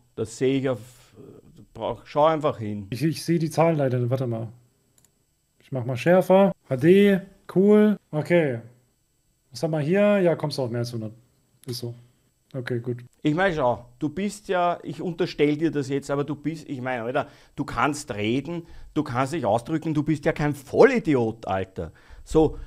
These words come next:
Speaker 2: Ja,
Speaker 1: und
Speaker 2: aber guck mal, jetzt
Speaker 1: was,
Speaker 2: hast du
Speaker 1: was, was ziehst du denn da eigentlich ab?
Speaker 2: Ne,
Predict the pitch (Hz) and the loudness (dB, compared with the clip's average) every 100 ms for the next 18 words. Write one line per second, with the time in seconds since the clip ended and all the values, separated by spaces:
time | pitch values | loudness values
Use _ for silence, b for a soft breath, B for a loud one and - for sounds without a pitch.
0 | B 160 220 214 196 208 220 196 160 151 | B 6 8 8 6 4 6 6 6 6
1 | 156 - 190 175 170 156 165 - - 180 | 6 6 4 6 6 6 4 4 0 4
2 | 240 - 277 220 190 170 143 117 147 185 | 4 4 2 4 6 6 6 6 4 2
3 | 151 123 87 156 - _ - _ - 151 | -2 -2 0 0 0 _ -20 _ -4 0
4 | 180 180 | 0 0